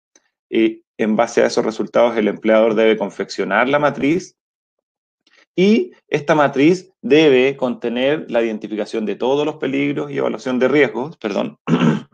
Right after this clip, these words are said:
la cual debe ser, eh, por supuesto, informada al empleador, a los organismos administradores,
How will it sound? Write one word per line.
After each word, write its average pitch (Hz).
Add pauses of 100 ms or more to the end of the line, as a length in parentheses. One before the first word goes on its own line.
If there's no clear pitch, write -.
(420)
la 127
cual 151
debe 147
ser, 151
eh, 127
por 123
supuesto, 123
informada 117
al 117
empleador, 107
a 110
los 107
organismos 107
administradores, 110